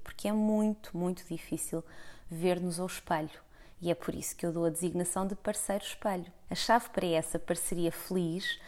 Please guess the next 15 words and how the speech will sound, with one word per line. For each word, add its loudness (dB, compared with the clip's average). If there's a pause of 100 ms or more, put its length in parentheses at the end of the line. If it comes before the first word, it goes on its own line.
(160)
não 4
é 6
nem 6
nunca 4
será 4 (180)
estarmos 6
com -2
a 0
pessoa 0
certa. 0
Isso 0
é 6
outro 0
clichê 2
racional. 0